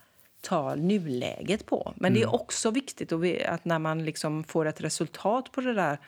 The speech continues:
Speaker 1: livshjulet, att det, ibland så är det okej att det ser ut som det gör. Vad det handlar om, det är ju att man tar medvetna beslut.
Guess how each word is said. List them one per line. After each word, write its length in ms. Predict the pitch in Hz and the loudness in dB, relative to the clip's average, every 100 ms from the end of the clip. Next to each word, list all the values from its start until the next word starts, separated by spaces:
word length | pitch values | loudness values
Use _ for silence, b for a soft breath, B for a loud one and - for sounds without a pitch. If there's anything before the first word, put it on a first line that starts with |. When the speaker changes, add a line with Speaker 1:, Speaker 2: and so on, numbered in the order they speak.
| B B B - | B B B -4
Speaker 1:
livshjulet, 760 | 180 180 - 147 147 147 147 | -2 -2 -4 -4 -2 -2 -2
att 160 | - 151 | -4 -2
det, 220 | 156 156 - _ _ _ _ _ _ _ - B B | -2 -2 -6 _ _ _ _ _ _ _ -12 B B
ibland 480 | 214 190 180 127 139 | -2 2 2 2 -2
så 120 | - | -2
är 80 | 208 | 0
det 60 | 233 | 0
okej 400 | 240 208 147 143 | 0 -4 -4 -4
att 120 | 151 | -6
det 60 | - | -4
ser 240 | - 170 - | -2 0 2
ut 300 | 214 - - | 0 0 -2
som 200 | 202 160 | -2 -2
det 60 | |
gör. 400 | 156 240 - 95 - - b b b b b b | 2 2 2 -2 -6 -14 b b b b b b
Vad 100 | 170 | 0
det 60 | 170 | 2
handlar 520 | 208 208 147 139 143 | 2 0 0 -4 -2
om, 240 | 190 196 | -2 0
det 80 | 170 | -2
är 40 | 175 | -2
ju 80 | |
att 140 | 147 - | -4 -6
man 160 | 143 | -8
tar 160 | - 143 | -6 -4
medvetna 840 | 143 160 185 143 151 139 - 139 | -2 0 0 -2 -6 -6 -6 -6
beslut. 920 | 131 151 - - 190 175 - - - | -6 -4 -4 2 2 2 -6 -16 -16